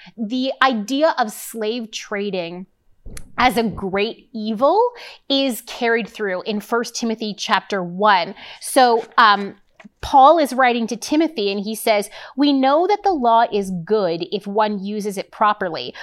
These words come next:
We also know that the law is made not for the righteous, but for lawbreakers and rebels, the ungodly and sinful, the unholy and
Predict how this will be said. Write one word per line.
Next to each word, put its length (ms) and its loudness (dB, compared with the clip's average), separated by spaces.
We 280 -2
also 380 2
know 280 0
that 160 -8
the 120 -2
law 380 2
is 200 -4
made 340 -2
not 440 0
for 100 -2
the 100 -4
righteous, 680 -2
but 280 6
for 280 0
lawbreakers 1160 2
and 280 -6
rebels, 540 0
the 160 -8
ungodly 920 4
and 180 -2
sinful, 640 -4
the 160 -8
unholy 1000 0
and 220 -6